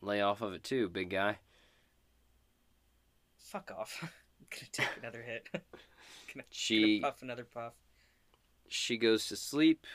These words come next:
Speaker 1: You stay awake. You ponder the meaning of the universe, I suppose. I don't know what the fuck you're thinking about.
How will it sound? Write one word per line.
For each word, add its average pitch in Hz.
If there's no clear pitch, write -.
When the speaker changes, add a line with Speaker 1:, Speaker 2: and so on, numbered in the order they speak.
Speaker 1:
You 107
stay 92
awake. 95
You 92
ponder 90
the 98
meaning 95
of 90
the 92
universe, 101
I 98
suppose. 104
I 104
don't 101
know 90
what 101
the -
fuck -
you're 87
thinking 87
about. 87